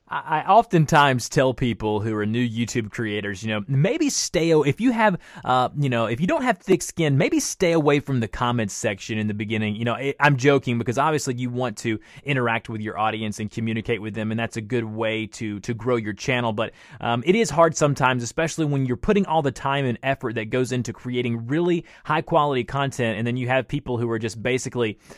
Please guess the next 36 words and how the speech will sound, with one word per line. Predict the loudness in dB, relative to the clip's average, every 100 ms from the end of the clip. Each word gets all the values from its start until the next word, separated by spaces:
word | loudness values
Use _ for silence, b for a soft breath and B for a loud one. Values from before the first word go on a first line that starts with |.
| B -4
uh, | 0 0 0
just, | -6 -8 -16
uh, | -14
raining | -10 -2 0 2 2 2
down, | 2 2 0 -2
uh, | -8 -14 -12 -12
just | -10 -2
hateful, | 2 2 2 -12 -8
just | -8 -2
hatefulness, | -2 -2 -2 -4 -6 -8
you | -4
know, | -4 -2
on | 0 0
you | 0 0 2
and | 2
your | 0
YouTube | 0 -2 -4 -2
channel. | -2 -2
And | -4
a | 0
lot | 0
of | 2
times | 2 2
it | 2
does | 2
get | 2 0
frustrating, | 2 0 2 0 2
but | -2 B B -2
I | 0
think | 0 -2
that's | -2 0
one | 0 0
of | 0
the, | -2 -2 -2 B -20 B -4
uh, | 0 0
greatest, | 0 0 0 0 -4